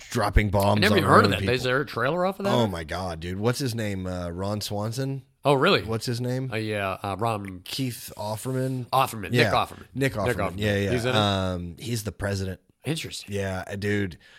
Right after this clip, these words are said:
Speaker 2: Is it a
Speaker 1: Well,
Speaker 2: comedy or is it a drama?
Speaker 1: no,
Speaker 2: Oh,
Speaker 1: it's not
Speaker 2: no.
Speaker 1: a comedy. I,
Speaker 2: Interesting.
Speaker 1: we'll, uh, we'll watch the trailer here
Speaker 2: Yeah,
Speaker 1: in
Speaker 2: that's
Speaker 1: just a
Speaker 2: crazy.
Speaker 1: minute,
Speaker 2: I never
Speaker 1: 'cause
Speaker 2: had heard of
Speaker 1: it's,
Speaker 2: that.
Speaker 1: it's amazing.
Speaker 2: Wow. I know there's a bunch more twenty twenty-four movies coming out. They're, like, slipped my mind
Speaker 1: <laughs>
Speaker 2: what they're gonna be right now, but, uh, we'll,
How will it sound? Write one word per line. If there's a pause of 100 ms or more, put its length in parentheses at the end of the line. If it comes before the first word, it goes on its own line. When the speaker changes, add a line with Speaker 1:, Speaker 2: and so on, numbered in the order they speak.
(260)
Speaker 2:
Is
it
a
Speaker 1:
Well,
Speaker 2:
comedy
or
is
it
a
drama?
Speaker 1:
no,
Speaker 2:
Oh,
Speaker 1:
it's
not
Speaker 2:
no.
Speaker 1:
a
comedy.
I,
Speaker 2:
Interesting.
Speaker 1:
we'll,
uh,
we'll
watch
the
trailer
here
Speaker 2:
Yeah,
Speaker 1:
in
Speaker 2:
that's
Speaker 1:
just
a
Speaker 2:
crazy.
Speaker 1:
minute,
Speaker 2:
I
never
Speaker 1:
'cause
Speaker 2:
had
heard
of
Speaker 1:
it's,
Speaker 2:
that. (140)
Speaker 1:
it's
amazing.
Speaker 2:
Wow. (100)
I
know
there's
a
bunch
more
twenty
twenty-four
movies
coming
out.
They're,
like,
slipped
my
mind (200)
Speaker 1:
<laughs>
Speaker 2:
what
they're
gonna
be
right
now,
but,
uh, (260)
we'll,